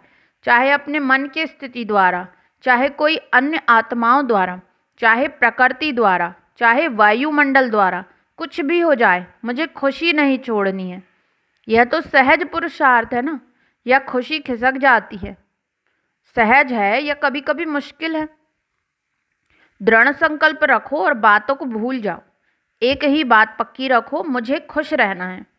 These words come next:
तो बातें क्या लगेंगी? खेल। और अपनी खेल देखने की साक्षीपन की सीट पर सदा स्थित रहो। चाहे कोई अपमान करने वाला हो, आपको परेशान कर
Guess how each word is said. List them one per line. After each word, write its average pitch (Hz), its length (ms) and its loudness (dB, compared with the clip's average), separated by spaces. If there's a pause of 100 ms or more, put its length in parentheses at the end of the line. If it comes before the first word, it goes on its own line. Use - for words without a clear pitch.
(520)
तो 214 80 -10
बातें 208 480 2
क्या 226 200 2
लगेंगी? 269 600 -4 (160)
खेल। 269 380 -2 (880)
और 208 80 -2
अपनी 294 440 -2
खेल 247 400 -2
देखने 277 440 0
की 285 120 -8
साक्षीपन 277 760 -2
की 285 140 -8
सीट 269 540 -6
पर 180 120 -4
सदा 233 440 2
स्थित 196 320 -12
रहो। 185 240 -12 (580)
चाहे 226 240 0
कोई 311 200 0
अपमान 226 560 2
करने 240 320 0
वाला 185 300 2
हो, 180 360 -6
आपको 208 320 2
परेशान 233 680 0
कर 214 240 -2